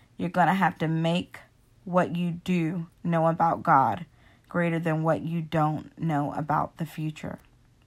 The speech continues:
If you are unsettled with your creativity, your vision, your dream, begin to elevate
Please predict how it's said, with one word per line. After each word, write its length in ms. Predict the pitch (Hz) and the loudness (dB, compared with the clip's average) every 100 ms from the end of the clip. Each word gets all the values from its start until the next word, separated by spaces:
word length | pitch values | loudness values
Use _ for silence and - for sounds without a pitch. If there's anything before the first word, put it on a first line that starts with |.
| _ _ _ _ _ _ _ - - _ _ - | _ _ _ _ _ _ _ -20 -20 _ _ -4
If 200 | 180 - | -2 0
you 160 | 190 190 | 2 4
are 120 | - | 4
unsettled 760 | 175 180 - 160 151 139 123 - _ _ | 2 2 2 2 2 0 -4 -10 _ _
with 320 | - 170 165 170 | -4 -2 -2 -2
your 460 | 165 160 165 165 - _ _ _ | -2 -2 -2 -8 -14 _ _ _
creativity, 880 | - 180 160 160 170 135 123 95 - - _ _ _ _ _ _ | -10 -4 -2 -2 -4 -6 -6 -8 -12 -16 _ _ _ _ _ _
your 340 | 180 170 165 165 | -4 -2 0 -2
vision, 760 | 165 160 165 151 - 190 175 _ _ _ - - | -2 -2 -2 -4 -6 -8 -12 _ _ _ -20 -10
your 260 | 175 170 165 | -4 -4 -4
dream, 680 | - 160 151 143 92 185 - _ _ _ _ _ _ _ _ _ _ - | -4 -2 -2 -4 -6 -10 -14 _ _ _ _ _ _ _ _ _ _ -6
begin 380 | 180 175 175 185 | -4 -2 -2 0
to 200 | - - | 0 2
elevate 600 | 165 165 175 160 165 - | 2 0 -2 -4 -6 -10